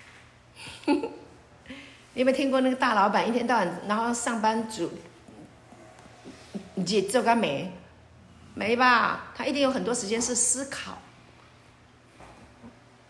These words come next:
大老板的时间是思考，他思考通了，他的订单就一直接，一直接，就一直扩展，对不对？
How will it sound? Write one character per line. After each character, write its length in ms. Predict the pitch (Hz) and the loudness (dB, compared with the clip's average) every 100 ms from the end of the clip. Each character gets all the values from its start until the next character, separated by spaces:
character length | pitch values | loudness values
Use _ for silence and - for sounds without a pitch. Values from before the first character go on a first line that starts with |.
| - - | -20 -2
大 160 | 302 | 4
老 120 | 254 269 | 6 6
板 220 | 247 196 | 4 4
的 140 | 196 | 0
时 180 | 190 202 | 0 0
间 180 | 254 247 | 4 4
是 160 | 254 | 4
思 240 | 262 - 277 | 0 0 -2
考， 300 | 269 - - - - - - - - _ - - - - - - - - - - - - - - - - - - - - - - - - - - - - | -2 -4 -6 -12 -20 -20 -20 -20 -20 _ -20 -20 -20 -20 -20 -20 -20 -20 -20 -20 -20 -20 -20 -20 -20 -20 -20 -20 -20 -20 -20 -20 -20 -20 -20 -20 -20 -10
他 100 | 262 | -4
思 160 | 277 294 | -2 0
考 160 | 226 | -2
通 220 | - 226 | 0 0
了， 160 | 214 180 - - - - - - - - - - - - | 0 -4 -10 -20 -20 -20 -20 -20 -20 -20 -20 -20 -20 -10
他 100 | 262 | -4
的 100 | 240 | -4
订 240 | 240 240 | -2 -2
单 160 | 220 220 | 0 0
就 120 | 220 | -2
一 80 | 208 | -4
直 100 | 170 | -4
接， 220 | 165 170 | -2 -2
一 40 | |
直 120 | 170 147 | -2 -4
接， 280 | 165 151 180 - - - - - - - - - - - | -4 -4 -6 -14 -20 -20 -20 -20 -20 -20 -20 -20 -20 -20
就 120 | - 208 | -8 -6
一 60 | |
直 100 | 185 | -6
扩 200 | - 190 | -6 -6
展， 200 | 160 - - - - - | -6 -10 -14 -20 -20 -10
对 80 | 208 | -4
不 40 | |
对？ 320 | 190 180 - | 0 0 -2